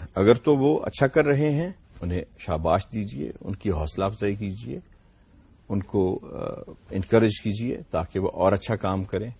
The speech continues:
اور اگر خدا نخواستہ ان میں کوئی ڈیفیکٹ ہے، انڈر پروڈکٹیوٹی ہے، پروڈکشن کے اسٹینڈرڈز کو میٹ نہیں کیا جا سکتا،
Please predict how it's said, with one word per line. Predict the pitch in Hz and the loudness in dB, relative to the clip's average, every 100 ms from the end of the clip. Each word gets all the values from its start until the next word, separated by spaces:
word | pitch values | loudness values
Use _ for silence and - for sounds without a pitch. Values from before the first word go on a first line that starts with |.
| _ | _
اور | 151 - | -10 -6
اگر | - 196 - - _ _ _ _ _ _ - | 2 4 4 2 _ _ _ _ _ _ 0
خدا | 120 95 | 4 4
نخواستہ | 82 78 78 - 65 - _ _ _ _ | 2 -2 -4 -6 -8 -8 _ _ _ _
ان | 117 123 | -2 0
میں | 127 | 0
کوئی | 113 107 104 113 98 | -2 0 0 0 -4
ڈیفیکٹ | 92 - 120 - - | -6 4 4 4 -2
ہے، | 92 - - _ _ _ _ _ _ | -6 -6 -14 _ _ _ _ _ _
انڈر | 101 107 117 | 0 4 6
پروڈکٹیوٹی | 120 117 107 - 117 117 127 117 | 6 6 4 4 -2 -2 -4 -2
ہے، | 117 196 - _ _ _ _ _ | -2 -4 -14 _ _ _ _ _
پروڈکشن | 104 98 98 - 127 | 4 6 4 2 0
کے | 127 | -2
اسٹینڈرڈز | - 101 101 113 - | -4 -2 -2 -2 -2
کو | 110 | -2
میٹ | 95 101 107 | 0 -2 -2
نہیں | 104 | -2
کیا | 113 120 | 0 0
جا | 110 104 104 | 2 2 2
سکتا، | 101 - 123 | -2 -8 -10